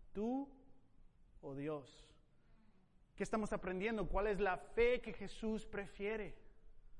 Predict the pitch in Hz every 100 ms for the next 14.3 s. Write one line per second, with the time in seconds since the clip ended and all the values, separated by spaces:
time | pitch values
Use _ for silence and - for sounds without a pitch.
0 | - - - - - - - - 180 220
1 | 208 180 - 208 208 214 202 208 196 -
2 | 190 190 190 180 - - - - - -
3 | - - - - - - - 151 135 151
4 | 147 135 - - - - - - - -
5 | - - - - - - - 190 220 220
6 | 226 208 - 220 - 262 269 269 277 262
7 | - - - 233 240 220 233 226 277 254
8 | 269 277 269 - - 254 233 226 269 269
9 | 240 233 269 285 285 - - - - 247
10 | 233 226 262 302 311 294 - - 262 262
11 | 262 240 226 269 285 320 330 - - -
12 | 254 254 240 - 285 311 262 240 240 285
13 | 302 285 294 247 262 262 240 262 302 302
14 | 320 330 320